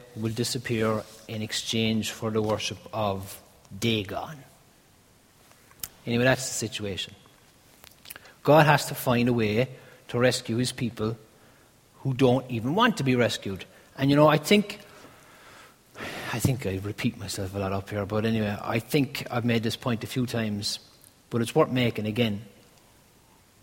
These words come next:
even though it's simple enough. If God wants the person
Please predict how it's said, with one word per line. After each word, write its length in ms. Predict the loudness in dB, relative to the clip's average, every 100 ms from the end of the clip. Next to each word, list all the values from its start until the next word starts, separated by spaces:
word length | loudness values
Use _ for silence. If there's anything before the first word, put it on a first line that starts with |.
| _ _ -20 _ _ -10
even 200 | -4 -2
though 100 | 0
it's 140 | 0 -2
simple 340 | -2 -4 -6
enough. 400 | -2 -2 -2 -12 -16 -20 -20 -20 -20 _ 6
If 340 | 6 6 -6 -10 -20 -20 -20 _ 2
God 440 | 6 6 6 2 -8 -18 -6
wants 480 | 0 0 0 -4 -8 -8
the 60 | -6
person 560 | 4 4 4 -2 -4